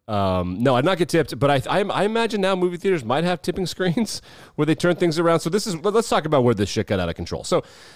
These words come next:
minimum wage is whatever it is. However, except in the industry service, the, the, the, the, the business, the, the, the industry as they call it, restaurants,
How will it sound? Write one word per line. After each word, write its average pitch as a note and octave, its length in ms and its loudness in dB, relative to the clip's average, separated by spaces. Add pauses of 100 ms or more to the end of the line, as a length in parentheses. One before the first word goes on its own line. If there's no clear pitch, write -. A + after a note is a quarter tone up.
(120)
minimum G#3+ 280 4
wage F#3+ 180 4
is C#3+ 100 0
whatever D3 320 4
it A#2+ 80 2
is. A2 240 4
However, E3 600 0
except D3 420 -2
in A2 100 0
the F#2+ 220 -4 (100)
industry D#3+ 340 -6
service, A2+ 640 -4 (480)
the, A2+ 60 -12
the, G#2 260 -4
the, F2 200 -8 (120)
the, F2 40 -10 (180)
the G2+ 100 -10
business, F#2 480 -2
the, G2 80 -6
the, F#2 260 -10
the G#2+ 160 0
industry G2 320 -2
as D2 80 -8
they D2+ 120 -10
call D2 260 -6
it, - 100 -12
restaurants, F#2+ 600 -6